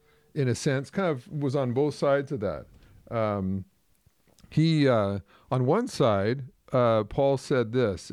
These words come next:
uh, which sounds a lot like "It is what it is." In Philippians four, uh, verse eleven, he says,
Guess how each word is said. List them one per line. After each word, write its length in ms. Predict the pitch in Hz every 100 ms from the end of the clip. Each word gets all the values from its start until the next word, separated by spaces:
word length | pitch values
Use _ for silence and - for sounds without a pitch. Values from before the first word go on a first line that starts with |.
| -
uh, 220 | 117 101
which 200 | 110 107
sounds 260 | 147 131 120
a 40 |
lot 200 | 139 226
like 200 | 147 110
"It 120 | 107
is 200 | 120 120
what 120 | 113 101
it 100 | 123
is." 340 | 143 95 95
In 180 | 107 101
Philippians 680 | - 117 135 139 120 101 -
four, 720 | - - 170 131 90 101 147 _ - _ _
uh, 340 | - 101 95 92
verse 400 | 117 117 101 - -
eleven, 680 | 101 110 135 104 87 98 117 _ _ _
he 160 | - 135
says, 300 | - 131 110